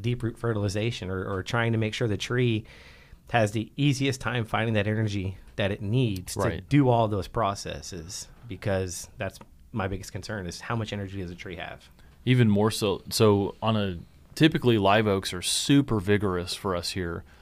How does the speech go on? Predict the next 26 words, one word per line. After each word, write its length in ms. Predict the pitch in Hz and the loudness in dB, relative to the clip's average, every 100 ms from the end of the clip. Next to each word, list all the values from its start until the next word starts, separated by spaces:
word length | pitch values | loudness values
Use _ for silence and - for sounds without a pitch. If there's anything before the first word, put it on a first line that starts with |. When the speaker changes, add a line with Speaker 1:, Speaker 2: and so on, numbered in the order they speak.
| - - - | -20 -20 -12
Speaker 2:
Um, 560 | 101 92 85 78 69 - - - | -6 -6 -6 -10 -14 -18 -8 2
but 320 | 139 92 - | 4 4 2
now 120 | 113 | 2
you 120 | 113 | 2
take 240 | 107 117 107 | 4 2 2
a 220 | 95 87 | -2 -2
tree 320 | - 117 113 | -2 0 2
that 260 | 98 87 78 - | 0 -2 -6 -10
is 180 | 110 98 | -6 0
normally 380 | 113 127 113 101 | 4 6 6 2
vigorous 540 | 98 160 127 110 - | 0 2 2 2 0
and 140 | 104 95 | -2 -4
you 80 | |
damage 420 | 87 110 120 92 73 | 0 0 0 -2 -6
it. 140 | - - _ - - - - | -12 -16 _ -20 -20 -20 -10
So 120 | - 101 | -2 4
that's 280 | 113 123 | 4 2
where, 320 | 113 107 95 92 | 2 4 2 -2
you 120 | 95 | -4
know, 200 | 95 90 - - - - - | -2 -4 -8 -16 -20 -20 -4
you 200 | 110 104 | 0 2
and 100 | 95 | 2
I 200 | 92 95 | 0 0
and 240 | 95 90 90 | 0 -2 -2
we 180 | 98 | 0
all 340 | 95 92 92 | 0 0 -2